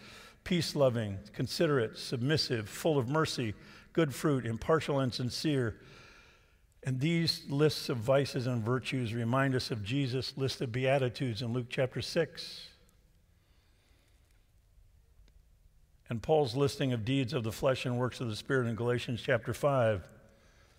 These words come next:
or traits of the kingdom of God in Romans fourteen. The impact of wisdom from below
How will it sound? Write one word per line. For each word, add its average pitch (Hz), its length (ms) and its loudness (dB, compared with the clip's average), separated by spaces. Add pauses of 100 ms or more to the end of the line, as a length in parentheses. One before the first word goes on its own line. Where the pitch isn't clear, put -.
(880)
or 117 80 -12
traits - 340 -2
of 131 80 -2
the 113 80 -4
kingdom 135 260 -2
of 107 120 -4
God 117 240 0
in 104 160 -4
Romans 107 640 -4 (240)
fourteen. 104 760 -6 (2750)
The 151 100 -2
impact 170 340 0
of 131 140 0
wisdom 135 420 2
from 120 460 -2
below 127 640 2